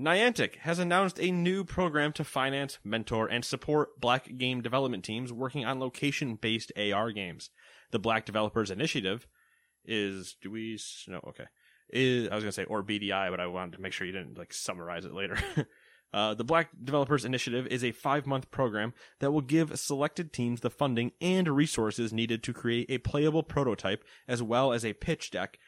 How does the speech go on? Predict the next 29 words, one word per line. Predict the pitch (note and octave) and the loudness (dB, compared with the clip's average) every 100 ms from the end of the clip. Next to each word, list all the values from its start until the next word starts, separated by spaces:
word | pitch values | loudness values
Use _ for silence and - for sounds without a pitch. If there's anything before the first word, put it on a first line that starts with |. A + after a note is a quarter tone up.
| _ | _
to | - | -8
help | B2+ D#3+ E3+ - | -2 -2 -2 -6
take | D3+ C#3+ | -6 -4
the | C3+ | -4
project | - G#2+ G#2 G#2 - | 0 0 0 -6 -8
to | - | -6
the | G#2 | -6
next | F#2 - - | -6 -6 -4
stage. | G2 G#2+ F#2 - _ _ - G#2 | 2 2 0 -6 _ _ -20 -4
The | A2 | -2
initiative | A2 G#2 A2 A2 G#2+ | 2 0 2 2 2
is | A2 | -4
open | A2 A2+ A#2+ | -2 -2 0
to | B2+ | -2
teams | A2 A2 G#2+ G2 | -2 -2 -2 -2
where, | F#2+ G2 A2+ _ _ _ _ _ _ _ _ _ _ _ _ - | 0 2 0 _ _ _ _ _ _ _ _ _ _ _ _ -20
uh, | |
I | E2 E2 | -14 -12
guess | E2 F2+ | -10 -10
these | - F2+ | -8 -10
are | F2 | -8
your | E2+ | -10
requirements, | D2+ - G#2+ B2 C3+ - _ _ - | -10 -4 -2 -2 -6 -14 _ _ -10
black | A#2+ C3+ - | 0 2 2
members | D3 C#3+ C#3 | 0 2 0
have | C#3 B2+ | 2 2
a | A2+ | 2
direct | G2+ A2+ - | 2 2 2
line | A#2+ G#2+ A2 A#2 A#2+ | 0 2 2 0 -4